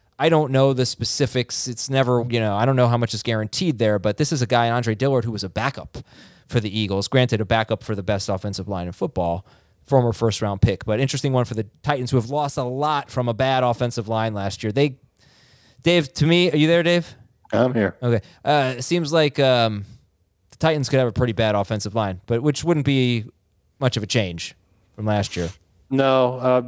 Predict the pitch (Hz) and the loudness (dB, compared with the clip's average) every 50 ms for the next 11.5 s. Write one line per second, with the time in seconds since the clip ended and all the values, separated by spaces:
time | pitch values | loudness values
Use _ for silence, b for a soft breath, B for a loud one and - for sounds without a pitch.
0 | 123 113 110 - 156 151 151 151 156 151 143 131 127 127 123 117 107 - - 110 | -8 -14 -4 0 2 2 4 4 4 2 2 2 2 2 2 2 0 -4 -8 -6
1 | 110 117 - - - 127 120 123 - 127 123 117 117 113 113 110 110 113 117 117 | -6 -6 -4 -2 0 2 2 2 2 2 2 4 4 4 4 4 4 2 0 -4
2 | - b b b b b b b b b b - - 117 113 - 123 110 - 107 | -10 b b b b b b b b b b -2 -2 0 0 0 -2 -2 -2 -6
3 | - - 120 104 107 101 - 117 110 104 98 95 90 - - - 110 107 104 104 | -4 0 0 2 2 2 2 2 4 4 2 2 -2 0 2 2 4 4 4 2
4 | 101 - - - - 107 101 98 - - 107 95 - - 101 95 87 - - 107 | 0 -2 -4 -2 0 2 2 2 2 2 0 2 2 2 2 2 0 0 2 2
5 | 107 101 - - - - - 117 107 107 107 110 110 104 104 98 - 113 101 104 | 2 2 -2 -6 -16 -4 0 0 0 2 0 0 2 2 0 2 2 2 2 2
6 | 98 95 92 - - 104 95 95 95 101 101 98 - - 110 104 95 95 95 b | 0 -4 -6 -4 0 2 2 4 4 4 2 2 0 -2 0 0 0 0 -2 b
7 | b b b b b _ - 107 107 113 110 - - - 95 95 101 98 101 104 | b b b b b _ -2 0 2 2 2 0 -4 -4 -2 0 2 2 4 2
8 | 101 92 - - 110 98 95 92 - - 113 101 101 101 - 107 95 95 90 - | 2 0 0 0 0 0 0 0 0 0 0 0 0 0 0 0 0 0 0 -4
9 | - 92 - 95 - - 107 92 82 92 85 78 82 92 95 98 95 90 95 - | -6 -6 -6 -8 -6 -4 -4 -4 -4 -6 -10 -6 -4 0 0 2 2 0 -2 -4
10 | - b b b b b b b b b b b _ 104 104 - - - 123 123 | -12 b b b b b b b b b b b _ -2 -2 0 2 2 2 4
11 | 135 135 131 131 135 131 127 131 131 123 | 4 4 2 2 0 0 -2 -4 -6 -8